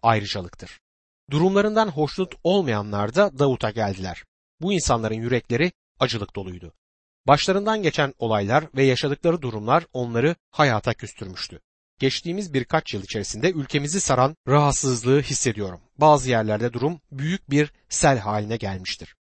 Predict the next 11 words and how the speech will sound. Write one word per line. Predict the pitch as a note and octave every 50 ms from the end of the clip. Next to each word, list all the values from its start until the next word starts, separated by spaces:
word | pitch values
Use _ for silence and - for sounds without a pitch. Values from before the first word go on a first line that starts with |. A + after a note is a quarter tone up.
| _ -
Kalabalık | - D#3 D3+ D#3 D#3+ G3 A3 - -
insan | D#3 D3+ C#3+ - - E3+ E3+ E3
grupları | C3 A#2 G#2+ - - A2+ B2 E3
sokaklarda | - - C#3+ - C3 B2 - D3 B2+ B2+ B2+ C#3+
yürüyüp | C3+ A2 G#2 G2+ A2+ C#3+ D#3+ -
şunu | - - C3 B2+ D3 F#3+ G3 -
ya | - B2 B2
da | C3 A#2
bunu | A#2+ C3 C#3 D#3+ F3 - _ -
protesto | - D3 D3+ C#3+ - D3+ C3+ - - - A2 F2+ - _ _ _ -
etmektedirler. | D3 - - - A2 - - G#2+ G2 G2+ F#2 F#2 F2+ E2+ -